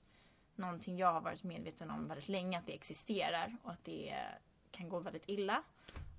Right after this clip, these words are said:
Och att det kan skapa otroligt mycket sorg och ont.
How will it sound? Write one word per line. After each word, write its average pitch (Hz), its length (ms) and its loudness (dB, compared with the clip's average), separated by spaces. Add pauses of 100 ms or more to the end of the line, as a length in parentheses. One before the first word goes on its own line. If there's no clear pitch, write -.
(140)
Och - 460 -6
att - 520 -8 (100)
det 165 640 -4 (960)
kan 175 140 -8
skapa - 380 0
otroligt 175 500 -2
mycket - 480 -8
sorg - 440 -8 (120)
och - 420 -10
ont. - 460 -10